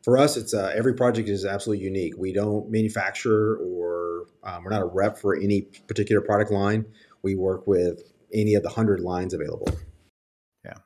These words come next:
Speaker 2: And what works best for that project, right? Um,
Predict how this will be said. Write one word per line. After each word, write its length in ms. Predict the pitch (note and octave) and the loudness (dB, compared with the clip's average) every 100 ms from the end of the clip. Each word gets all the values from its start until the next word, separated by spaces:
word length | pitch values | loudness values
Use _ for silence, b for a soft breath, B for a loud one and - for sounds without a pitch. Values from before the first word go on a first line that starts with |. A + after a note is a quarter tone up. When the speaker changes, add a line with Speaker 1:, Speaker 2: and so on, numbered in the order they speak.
| _ _ _ - | _ _ _ -18
Speaker 2:
And 140 | G2 | -8
what 140 | G2 G#2 | -6 -6
works 300 | G2+ F#2 - | -6 -6 -6
best 240 | F#2 F2+ | -8 -8
for 60 | E2+ | -10
that 180 | D#2+ - | -10 -8
project, 440 | F2 E2 D2 - | -8 -8 -16 -14
right? 200 | F2 F2 _ B B B B - | -12 -14 _ B B B B -4
Um, 400 | F#2+ F2+ F2+ | -4 -4 -8